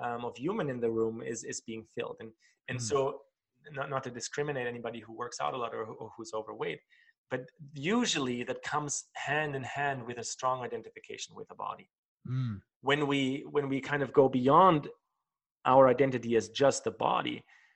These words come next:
Speaker 1: what opens up is just, you know, the ability to understand that there are, there's more to life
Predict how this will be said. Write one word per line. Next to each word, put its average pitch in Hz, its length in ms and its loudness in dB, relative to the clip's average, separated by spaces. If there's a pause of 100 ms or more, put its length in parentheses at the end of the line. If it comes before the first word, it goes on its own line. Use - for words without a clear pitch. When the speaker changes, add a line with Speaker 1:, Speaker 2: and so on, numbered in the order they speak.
(180)
Speaker 1:
what 143 160 6
opens 160 340 6
up - 240 2
is 127 160 -4
just, - 340 -4
you 147 60 -4
know, 165 240 -4 (2250)
the 156 200 -2
ability 175 520 0
to 175 200 -6
understand 143 800 -2
that 127 180 -4
there 127 180 0
are, 127 220 -2
there's 127 300 -4
more 131 340 -2
to 131 200 -10
life 117 440 -8